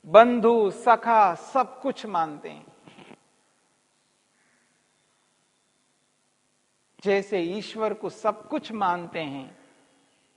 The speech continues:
क्यों बोला जाता है ऐसा? क्योंकि वेद कहता है, वेद भी यही बात कहता है कि ईश्वर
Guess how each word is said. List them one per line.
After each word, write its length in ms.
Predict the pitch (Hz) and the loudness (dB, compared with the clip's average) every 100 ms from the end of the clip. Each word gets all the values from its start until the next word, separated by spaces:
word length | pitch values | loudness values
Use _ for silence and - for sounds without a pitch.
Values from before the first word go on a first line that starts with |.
| _ _ _ _ _ _ _ _ - | _ _ _ _ _ _ _ _ -18
क्यों 300 | - 247 285 | -4 -2 0
बोला 320 | 226 214 202 180 | 0 0 2 2
जाता 360 | 165 156 160 | 0 -2 -2
है 140 | 143 135 | -4 -4
ऐसा? 240 | - 160 | -6 -8
क्योंकि 420 | - 170 160 160 | -8 -12 -10 -10
वेद 440 | 131 143 180 196 175 | -8 -4 -2 -2 -4
कहता 440 | 156 139 - 139 | -6 -8 -6 -6
है, 220 | 110 - - _ _ _ _ _ _ _ _ _ _ _ _ - | -8 -14 -20 _ _ _ _ _ _ _ _ _ _ _ _ -10
वेद 300 | 165 226 240 | 2 4 4
भी 200 | 254 302 | 4 2
यही 400 | 339 285 254 320 | 4 4 4 4
बात 380 | 339 285 277 - - - - - | 6 6 6 -2 -20 -20 -14 -2
कहता 400 | 208 202 214 185 | 0 0 0 0
है 200 | 180 180 | 0 -4
कि 280 | 196 165 180 | -6 -8 -8
ईश्वर 480 | - - 175 147 | -12 -8 -6 -6